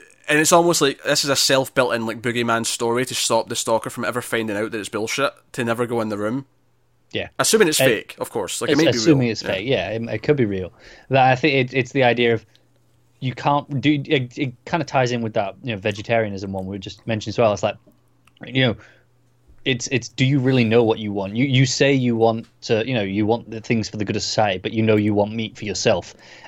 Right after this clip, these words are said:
Speaker 2: and it's this danger of, do you really want to be confronted with the reality of things, or is
Speaker 1: Yeah,
Speaker 2: the,
Speaker 1: like, even
Speaker 2: is the illusion better?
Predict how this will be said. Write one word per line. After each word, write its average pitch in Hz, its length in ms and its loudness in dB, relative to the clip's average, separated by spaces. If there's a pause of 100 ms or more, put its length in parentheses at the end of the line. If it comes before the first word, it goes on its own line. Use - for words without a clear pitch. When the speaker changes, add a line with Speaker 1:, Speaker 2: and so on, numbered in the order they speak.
(120)
Speaker 2:
and 107 180 2
it's 104 140 -2
this 110 220 -2
danger 107 560 2
of, 95 180 0 (480)
do 120 80 -4
you 113 160 2
really 113 260 4
want 107 140 2
to 104 60 -2
be 101 80 0
confronted 104 640 -2
with 98 120 -6
the 98 100 -2
reality 95 600 0 (100)
of 101 100 -6
things, 87 380 -6
or 95 280 2
is 107 200 2
Speaker 1:
Yeah, 302 80 0
Speaker 2:
the, 104 220 4 (140)
Speaker 1:
like, 214 160 -2
even 247 200 0
Speaker 2:
is - 80 2
the 120 140 4
illusion 110 640 2
better? 95 380 -6